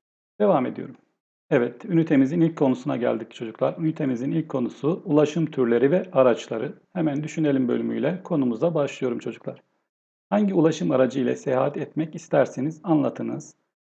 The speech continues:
Evet çocuklar, ulaşım aracı demek bizi bir yerden bir yere götüren araçlar demek. Nedir bu araçlar? Arabalar, minibüsler, otobüsler,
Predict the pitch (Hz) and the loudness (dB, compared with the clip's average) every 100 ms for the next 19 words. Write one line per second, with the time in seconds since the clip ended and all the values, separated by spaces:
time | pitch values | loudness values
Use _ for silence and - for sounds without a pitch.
0 | _ 160 147 151 127 139 135 156 185 160 | _ 0 0 -2 -4 2 2 2 0 0
1 | 139 127 143 117 113 127 - 147 120 131 | 0 0 -2 -4 -6 -8 -4 -2 -2 2
2 | 151 127 113 110 120 139 175 - _ _ | 4 4 4 2 0 0 -2 -6 _ _
3 | - 156 123 117 117 139 - 123 131 180 | 2 4 6 2 2 0 2 2 2 0
4 | - 175 143 - - 123 123 - 139 - | -2 2 2 2 -2 -4 -6 -14 -16 -20
5 | _ 160 135 117 120 117 120 135 143 - | _ 0 0 0 -2 -4 -6 -6 -6 -10
6 | _ _ _ - 135 117 120 117 117 131 | _ _ _ 2 4 4 2 0 -4 -4
7 | 135 127 107 - 127 117 - - 117 107 | -2 -2 -6 -10 -8 -8 -8 -8 -8 -10
8 | - 123 120 | -10 -10 -10